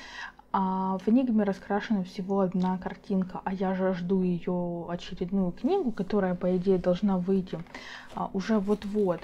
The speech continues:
М, и значит, нужно немножечко уделить время тем, которые уже у меня есть. И я решила раскрасить, э, вот такую вот даму,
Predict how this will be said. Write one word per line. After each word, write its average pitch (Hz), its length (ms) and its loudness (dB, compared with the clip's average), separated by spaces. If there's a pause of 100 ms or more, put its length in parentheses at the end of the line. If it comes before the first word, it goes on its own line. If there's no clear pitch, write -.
(600)
М, 190 340 0 (100)
и 262 240 -2 (420)
значит, 220 480 2
нужно 220 320 2
немножечко 185 800 0 (260)
уделить 185 480 -2
время 190 320 0
тем, 202 280 0
которые 190 460 -2
уже 185 320 -2
у 185 80 -2
меня 180 240 2
есть. 175 340 -6 (500)
И 262 60 -2
я 233 300 2
решила 220 440 0
раскрасить, 190 840 -2
э, 185 40 -4 (220)
вот 208 320 0
такую 196 400 0
вот 180 400 -4 (220)
даму, 180 720 2